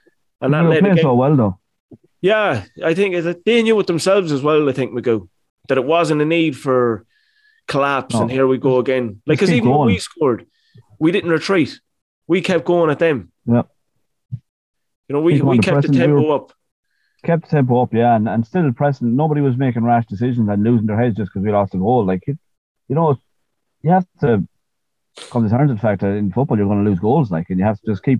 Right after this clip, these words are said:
Speaker 2: to your game plan and stick to your guns. And we done it, and the, and the pressing was still done at the right time and together, and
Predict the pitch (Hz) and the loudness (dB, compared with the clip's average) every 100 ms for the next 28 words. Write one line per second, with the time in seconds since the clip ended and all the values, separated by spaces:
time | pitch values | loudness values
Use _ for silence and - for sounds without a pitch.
0 | - - 104 95 117 143 117 98 92 107 | -4 -2 -2 2 2 2 2 0 0 -4
1 | 110 98 95 117 127 95 95 90 - _ | -4 -2 0 2 2 2 0 -2 -4 _
2 | _ _ - 98 127 143 98 104 98 - | _ _ -6 -2 0 2 0 -2 -6 -4
3 | 104 92 147 143 131 120 135 123 113 127 | -4 -2 -2 0 0 -2 0 0 2 0
4 | 110 113 123 117 117 113 107 92 95 123 | 0 0 0 0 -2 0 -2 -2 -2 0
5 | 117 104 98 95 | 0 -2 -2 -4